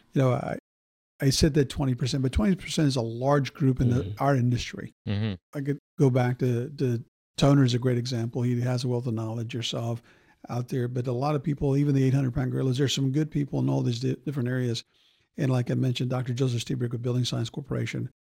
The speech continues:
Speaker 1: he's a guru in this industry that we, a lot of us lean on to. Is there some things I don't agree with him? Who doesn't? I mean, we're humans. We're not gonna agree with everything.
Speaker 3: Sure.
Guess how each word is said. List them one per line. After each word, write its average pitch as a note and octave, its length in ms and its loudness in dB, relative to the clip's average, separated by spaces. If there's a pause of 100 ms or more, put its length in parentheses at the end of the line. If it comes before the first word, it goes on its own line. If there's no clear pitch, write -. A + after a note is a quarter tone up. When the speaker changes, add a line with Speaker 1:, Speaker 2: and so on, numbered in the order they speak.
(120)
Speaker 1:
he's D#3+ 260 6
a D#3 60 4
guru D3+ 360 6
in D#3+ 80 6
this C#3+ 160 2
industry D3+ 460 2
that C3+ 240 0
we, C3+ 140 0
a C#3 80 -2
lot C3 280 2
of C#3+ 60 4
us C3+ 160 2
lean C3+ 200 4
on C3+ 180 2
to. C3+ 280 0 (640)
Is C3 80 -2
there C3 80 2
some C#3+ 240 0
things C#3+ 260 2
I B2+ 100 0
don't C3 180 0
agree C3+ 220 -2
with C3 140 0
him? C3+ 180 0
Who C3 120 2
doesn't? C#3 420 0
I A#2+ 40 -4
mean, B2+ 140 0
we're B2+ 100 0
humans. B2+ 380 2
We're B2+ 160 0
not C#3 160 -2
gonna C3 100 0
agree B2+ 160 0
with B2 140 2
everything. B2+ 280 0
Speaker 3:
Sure. C3 180 0